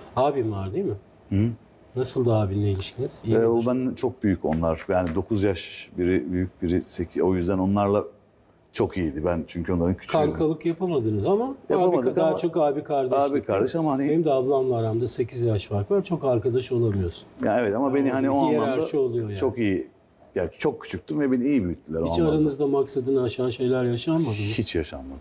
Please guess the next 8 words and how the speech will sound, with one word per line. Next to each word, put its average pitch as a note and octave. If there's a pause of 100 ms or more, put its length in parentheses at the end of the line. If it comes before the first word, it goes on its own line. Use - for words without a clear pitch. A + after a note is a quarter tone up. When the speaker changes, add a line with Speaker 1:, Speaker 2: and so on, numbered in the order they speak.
(120)
Speaker 1:
Hiç. - (2250)
Nasıl B2
yaşadın? A#2+
Dokuz A#2+
yaş E3+
mı G2+
büyüdün? G2+
Speaker 2:
Evet. D3